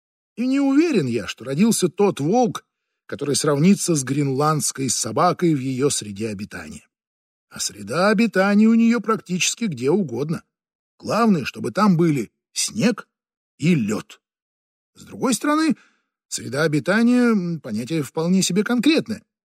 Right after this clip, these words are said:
Стоит гренландской собаке покинуть Гренландию — и она перестаёт быть гренландской собакой. Это каждый знает. Или, по крайней мере, обязан знать. "Они ели собак", —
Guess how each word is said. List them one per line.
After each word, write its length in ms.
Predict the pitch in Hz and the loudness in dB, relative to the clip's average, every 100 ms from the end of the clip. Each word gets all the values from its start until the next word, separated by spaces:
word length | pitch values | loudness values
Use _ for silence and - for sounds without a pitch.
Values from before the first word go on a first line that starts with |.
| _ _ _ _ - | _ _ _ _ -4
Стоит 260 | 311 269 | 2 2
гренландской 540 | 143 175 196 208 - 127 | 2 0 2 2 0 -4
собаке 400 | 135 175 175 - | -4 -2 -4 -6
покинуть 420 | - - 156 101 | -8 -4 -4 -6
Гренландию — 640 | 104 98 117 247 247 269 - _ _ _ | -10 -6 0 2 4 2 0 _ _ _
и 100 | _ | _
она 240 | 107 135 | -10 -6
перестаёт 520 | 143 170 - 165 254 247 | -2 0 2 4 4 4
быть 320 | 196 - - | 2 2 -10
гренландской 760 | - 185 135 190 196 123 - - | -20 -8 0 4 4 2 -4 -6
собакой. 400 | 131 139 101 - _ _ _ - | -4 -4 -8 -16 _ _ _ -4
Это 160 | 302 - | -4 2
каждый 320 | 220 147 107 | 2 2 -4
знает. 240 | 90 82 _ _ _ _ _ - | -8 -16 _ _ _ _ _ 0
Или, 240 | 269 208 | 2 2
по 160 | - 131 | 0 -2
крайней 280 | 202 170 | 2 2
мере, 280 | 143 160 156 _ _ - | 0 0 -2 _ _ -4
обязан 480 | 190 120 143 165 | -4 0 0 2
знать. 340 | 120 107 - - _ _ _ _ _ _ _ _ _ _ - | 0 -4 -10 -18 _ _ _ _ _ _ _ _ _ _ -12
"Они 520 | 113 135 185 233 - _ _ _ _ _ - | -4 2 4 4 0 _ _ _ _ _ -12
ели 440 | 123 95 135 165 | -10 -6 -2 0
собак", — 600 | 202 - 90 85 - - | 0 -4 -10 -16 -20 -20